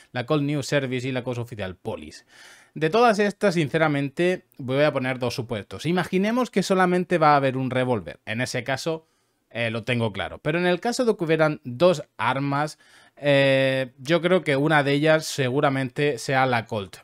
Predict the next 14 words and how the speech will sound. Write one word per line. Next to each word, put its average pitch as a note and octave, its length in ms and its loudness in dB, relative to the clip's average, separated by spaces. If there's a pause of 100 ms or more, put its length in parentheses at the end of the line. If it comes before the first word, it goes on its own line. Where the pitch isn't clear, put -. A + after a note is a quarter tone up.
(140)
¿Por A#2+ 180 -4
qué D#3 220 2
dos C3+ 320 0
armas C#3 280 0
de C3 80 -2
mano? C3+ 260 -2
Pues G2+ 160 -10
al G2+ 80 -8
igual A#2 200 -2
que A2+ 100 -6
pasa G#2 200 -6
a - 20 -10
los F#2 120 -8
rusos. F#2 300 -12